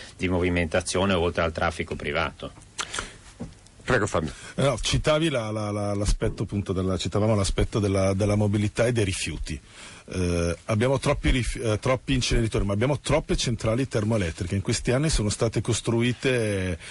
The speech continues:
Speaker 3: e no, su que-, purtroppo ci sono mutui, ci sono impegni. Su tutto questo, eh, come, come intendi muoverti?
Speaker 1: Allora, noi s-, abbiamo questa situazione, perché questo è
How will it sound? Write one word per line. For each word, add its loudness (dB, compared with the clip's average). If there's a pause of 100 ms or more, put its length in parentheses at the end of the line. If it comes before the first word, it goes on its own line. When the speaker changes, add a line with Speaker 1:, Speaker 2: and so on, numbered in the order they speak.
(320)
Speaker 3:
e -4
no, 2
su 0
que-, 0 (240)
purtroppo 0
ci 0
sono 2
mutui, 2
ci -2
sono 2
impegni. 2
Su 0
tutto -2
questo, 0 (400)
eh, 0
come, 2
come 0
intendi 0
muoverti? -4 (220)
Speaker 1:
Allora, 4 (180)
noi 0
s-, -8
abbiamo 0
questa -2
situazione, -2
perché -8
questo 0
è -4